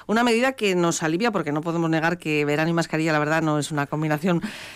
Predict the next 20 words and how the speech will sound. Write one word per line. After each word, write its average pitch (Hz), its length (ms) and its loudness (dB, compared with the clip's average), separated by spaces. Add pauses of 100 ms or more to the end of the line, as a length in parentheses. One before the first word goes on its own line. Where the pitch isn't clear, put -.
(120)
que 202 100 0
llevemos 196 380 2
muy 185 200 2
bien 190 180 2
con 196 120 2
ese 180 200 0
calor, 180 280 0
pero 180 220 0
con 170 120 0
mucho 185 260 -2
cuidado 190 320 2
todavía 196 400 2
va 170 240 0
a 170 60 2
desaparecer 170 500 -4
cuando 160 180 -2
vayamos 151 280 -2
a - 20 -2
la 160 80 0
calle 180 320 -2